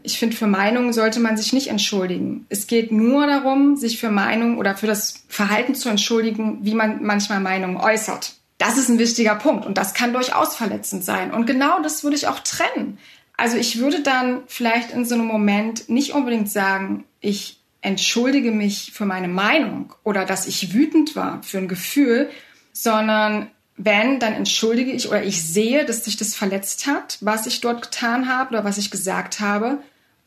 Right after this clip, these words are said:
Dafür entschuldige ich mich. Und das halt klar kommunizieren, den Sachverhalt erklären und das aber trennen. Und das ist eine gute Art und Weise, glaube ich, um auch trotzdem so mit den Gefühlen des anderen auch respektvoll umzugehen und die auch anzuerkennen.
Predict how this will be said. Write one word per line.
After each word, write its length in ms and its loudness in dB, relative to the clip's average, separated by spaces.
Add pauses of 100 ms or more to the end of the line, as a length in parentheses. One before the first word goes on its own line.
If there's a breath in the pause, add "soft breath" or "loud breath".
Dafür 360 0
entschuldige 540 2
ich 240 -6
mich. 320 -8 (500)
Und 140 0
das 220 -2
halt 200 0
klar 360 2
kommunizieren, 840 0
den 160 2
Sachverhalt 580 0
erklären 520 -4
und 140 -6
das 120 -4
aber 220 -4
trennen. 500 -2 (540 loud breath)
Und 140 2
das 200 0
ist 300 -4
eine 260 2
gute 800 2
Art 280 0
und 140 -2
Weise, 400 2
glaube 440 2
ich, 220 -4
um 120 -2
auch 220 -2
trotzdem 500 -2
so 120 0
mit 160 0
den 120 2
Gefühlen 460 0
des 180 -2
anderen 360 -2
auch 160 -6
respektvoll 580 -2
umzugehen 640 0
und 140 -4
die 100 0
auch 120 -4
anzuerkennen. 840 -4